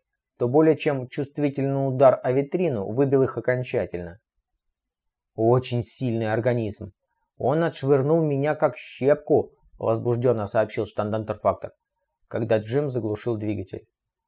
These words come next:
"А когда Кэш передал штандантерфактору ключ..." Тот положил его на ладонь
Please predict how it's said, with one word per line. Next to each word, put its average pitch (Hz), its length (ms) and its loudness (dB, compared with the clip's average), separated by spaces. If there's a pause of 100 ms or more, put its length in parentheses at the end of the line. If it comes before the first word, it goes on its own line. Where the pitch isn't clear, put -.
(260)
"А - 140 0
когда 165 240 6
Кэш 196 300 2
передал 170 320 4
штандантерфактору 156 840 2
ключ..." 196 500 2 (840)
Тот 123 200 0
положил 123 360 4
его 110 220 -2
на 107 100 -2
ладонь 127 380 4